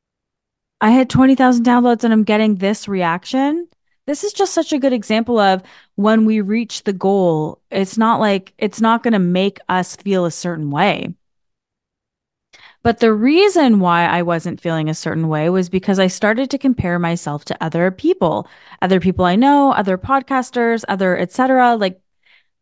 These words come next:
people who have hit twenty thousand before me with less episodes, people who have done it in less time, like, all this stuff. I was like, "Well, it took me a while to get here."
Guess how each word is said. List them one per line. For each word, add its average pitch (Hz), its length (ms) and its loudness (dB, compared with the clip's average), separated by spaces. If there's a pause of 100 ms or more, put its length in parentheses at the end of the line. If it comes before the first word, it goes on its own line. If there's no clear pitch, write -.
(220)
people 277 360 -2
who 240 160 2
have 202 160 0
hit 202 260 -4
twenty 214 320 -4
thousand 190 640 -4 (240)
before 190 500 0
me 226 300 2
with 180 220 -2
less 147 280 -10
episodes, 208 1120 -2 (360)
people 196 360 0
who 185 240 2
have 175 160 -2
done 170 160 -2
it 156 60 -4
in 160 160 -4
less 147 280 -8
time, 240 400 2
like, 220 200 0
all 247 180 4
this 247 180 -2
stuff. 180 280 -4
I 165 80 -4
was 165 120 -8
like, 175 200 -6
"Well, 226 180 2
it 190 100 -2
took - 240 -4
me 208 120 2
a 170 80 2
while 160 380 0
to 156 120 -12
get 147 240 -8
here." - 320 -8